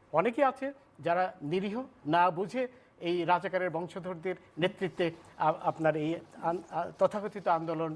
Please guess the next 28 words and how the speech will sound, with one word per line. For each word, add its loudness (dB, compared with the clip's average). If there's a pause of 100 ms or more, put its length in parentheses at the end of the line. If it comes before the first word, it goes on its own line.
(120)
করছে। -6 (520)
এবং 4
এখানে -2
একটি -6
কথা -2
বলতে -4
চাই, 0 (520)
তারা 6
আন্দোলন -2
কিন্তু -12
রো-, -8 (100)
কোটার 2
জন্য -4
করছে -8
না, -14 (300)
বুঝলেন? 0 (320)
আজকে 2 (320)
এই -2
ধর্ম 2
ব্যবসায়ীরা 2
নেমেছে, -2 (500)
আপনার 2 (380)
হেফাজত 2
নেমেছে, -4 (460)
আ, 0 (240)
ইসে, 0 (320)
আ, 0 (200)
জামাত 4